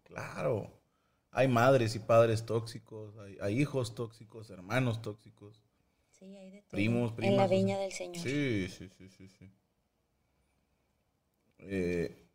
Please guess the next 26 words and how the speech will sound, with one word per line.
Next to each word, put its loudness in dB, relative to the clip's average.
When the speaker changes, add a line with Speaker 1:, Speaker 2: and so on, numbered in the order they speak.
Speaker 2:
Dice, -10
¿soy -4
yo -6
o -4
todas 0
las -4
que -14
escriben -10
sus -12
historias -6
solo -8
justifican -12
sus -16
celos -6
y -10
toxicidad? -18
No, 4
pero 12
es, 4
es 6
que -4
estás 0
de 6
acuerdo, 4
es -4
Jodobama, 4